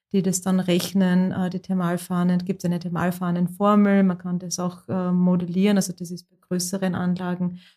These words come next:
so, aber das ist eine wasserrechtliche Genehmigung. Grundsätzlich ist das möglich.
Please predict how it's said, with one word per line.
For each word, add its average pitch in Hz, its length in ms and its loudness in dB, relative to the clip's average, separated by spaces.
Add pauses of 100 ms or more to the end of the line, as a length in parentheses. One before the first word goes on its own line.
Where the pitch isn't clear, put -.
so, 185 320 0
aber 185 160 2
das 208 220 2
ist 220 140 4
eine 202 260 4
wasserrechtliche 180 760 -2
Genehmigung. 170 640 0
Grundsätzlich 214 640 2
ist 190 220 -4
das 185 160 -10
möglich. 160 320 -6